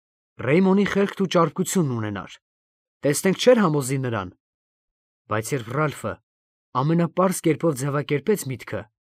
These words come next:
և արտահայտեց զգացմունքները, խեղճ բարոնետին թվաց, թե ամեն ինչ ասված է,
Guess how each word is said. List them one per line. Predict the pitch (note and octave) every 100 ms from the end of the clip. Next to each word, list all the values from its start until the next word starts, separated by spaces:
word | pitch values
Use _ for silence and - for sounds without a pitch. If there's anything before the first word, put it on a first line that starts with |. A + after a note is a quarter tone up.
| _
և | B2+ B2+
արտահայտեց | C3 D3 B2+ C3 - C3+ A#2
զգացմունքները, | B2 A2+ B2+ G#2 F#3+ F3+ F#2+ - _ _ _ _ _ _
խեղճ | - A#3 B3+ -
բարոնետին | D#3+ D#3 D#3 D3 E3 -
թվաց, | D#3+ F#3 - - _ _ _ _ _ -
թե | A2
ամեն | C3+ D#3 D#3+
ինչ | D#3+
ասված | D#3+ D#3 E3+ C#3
է, | -